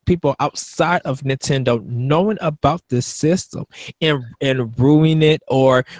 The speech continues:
what happens if you get drunk and spill the beans to someone, and then all that information now is on Twitter and social media. So they're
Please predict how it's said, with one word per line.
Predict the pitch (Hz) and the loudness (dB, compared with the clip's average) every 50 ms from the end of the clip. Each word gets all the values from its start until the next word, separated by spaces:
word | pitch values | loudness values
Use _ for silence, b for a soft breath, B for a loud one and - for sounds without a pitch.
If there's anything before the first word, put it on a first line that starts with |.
| B | B
what | _ - 170 185 | _ 0 0 0
happens | 165 196 190 - 190 180 - - | 0 -2 -2 0 -2 -2 -2 -4
if | - 156 151 143 131 131 | -4 -4 -4 -4 -6 -4
you | 151 180 180 | -4 -4 -4
get | 151 147 151 143 127 | -2 -2 -2 -2 -4
drunk | 131 - 151 156 165 160 - | -4 -2 -2 -2 -2 -4 -4
and | 139 135 127 | -6 -6 -4
spill | - - - - - - 135 143 151 156 | -6 -8 -10 -8 -4 -2 0 2 2 2
the | 151 160 151 | 0 -2 -6
beans | 143 - 151 160 165 139 113 110 123 - - | -4 -2 -2 0 0 -2 -2 -4 -6 -6 -4
to | - - 143 | -4 -4 -4
someone, | - - 147 123 120 120 113 110 131 131 B 180 160 B | -2 -2 -2 -2 -2 -2 -4 -4 -4 -6 B -14 -12 B
and | - 143 147 | -6 -2 -2
then | 160 156 - - _ | -2 -2 -2 -2 _
all | 131 143 151 160 147 | -2 0 0 0 -2
that | 151 151 160 - | -2 -6 -6 -6
information | 156 151 147 - - 143 143 139 135 131 - - 143 131 | -8 -10 -8 -6 -8 -6 -4 -4 -2 -2 -2 -2 -4 -2
now | 127 123 123 120 | -2 -2 -2 -2
is | 123 120 | -2 -2
on | - 139 131 120 120 | -2 -2 -2 -2 -2
Twitter | - - - 160 147 131 117 | -2 0 2 2 2 2 0
and | 117 120 | -2 -4
social | - - 123 117 - - 113 | -4 -4 -4 -4 -4 -6 -8
media. | 110 123 156 170 135 104 104 B B B B | -6 -4 -4 -4 -4 -6 -8 B B B B
So | B - - 190 | B -2 0 0
they're | 180 175 190 190 190 190 175 | 0 0 0 0 0 -2 -4